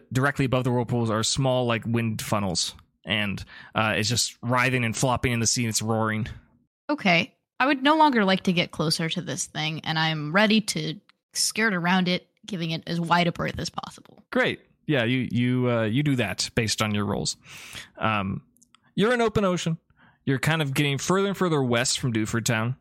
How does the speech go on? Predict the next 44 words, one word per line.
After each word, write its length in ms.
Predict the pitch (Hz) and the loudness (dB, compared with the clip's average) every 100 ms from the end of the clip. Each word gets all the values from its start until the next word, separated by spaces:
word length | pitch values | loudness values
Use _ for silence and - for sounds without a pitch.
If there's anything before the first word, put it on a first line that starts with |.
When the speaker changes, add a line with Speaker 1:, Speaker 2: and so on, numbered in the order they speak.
| - | -6
Speaker 1:
and 200 | - 120 | -2 0
you're 120 | 120 120 | 0 0
moving 280 | 120 117 | 0 0
further 320 | 117 123 113 113 | 0 0 0 0
and 160 | 107 | 0
further 200 | 120 117 | 0 0
away 200 | 113 110 | 2 0
from 340 | 110 113 107 - | 0 -2 -2 -4
this 500 | 135 123 110 - - - | -2 0 2 0 -2 -2
monster. 680 | 127 123 117 - 107 101 - - - - - | 0 0 0 -2 -2 -2 -4 -16 -18 -20 -4
Um, 520 | 113 113 107 95 151 - _ _ _ _ _ _ _ _ 156 | 0 0 0 -2 -6 -10 _ _ _ _ _ _ _ _ -4
give 240 | 139 151 | 0 0
me, 760 | 151 160 156 156 151 156 143 139 127 - | 2 2 2 2 0 0 0 0 -2 -2
you're 140 | 139 196 | -2 0
just 340 | 262 - - | 0 -2 -4
doing 160 | 131 143 | -2 0
all 80 | 135 | 2
the 80 | 123 | 2
rolling 400 | 127 160 117 113 | 0 0 0 0
'cause 180 | 117 135 | 0 0
<laughs> 220 | 123 - | 0 -2
it's 160 | - | -4
just 220 | 127 127 135 | -2 -2 0
your 100 | 131 | -2
adventure. 460 | 120 127 127 107 - - - | 0 -2 -2 -4 -6 -16 -4
Uh, 340 | 135 131 120 | 0 2 0
give 180 | 110 175 | 0 2
Speaker 2:
Oh, 20 | |
Speaker 1:
me, 140 | 190 190 | 4 4
Speaker 2:
yeah? 200 | 185 202 - _ - _ - | 4 2 -4 _ -20 _ -2
Speaker 1:
give, 240 | 165 156 | 0 2
give 140 | 165 | 0
Speaker 2:
Took 80 | 165 | 2
Speaker 1:
me 100 | 165 | 2
Speaker 2:
the 40 | - | 4
Speaker 1:
a, 40 | |
Speaker 2:
horns 260 | 214 208 202 | 4 4 4
on 140 | 196 | 2
this 180 | 196 196 - | 0 -2 -6
one. 200 | 190 214 _ _ | -6 -6 _ _
Speaker 1:
give 120 | 147 | -2
me 80 | 160 | 0
perception. 500 | 143 127 113 - 117 - _ - - - - - - - _ 208 | 0 0 0 -2 -4 -6 _ -6 -4 -10 -12 -16 -20 -20 _ -2
Speaker 2:
Okay. 260 | 196 226 | -2 -4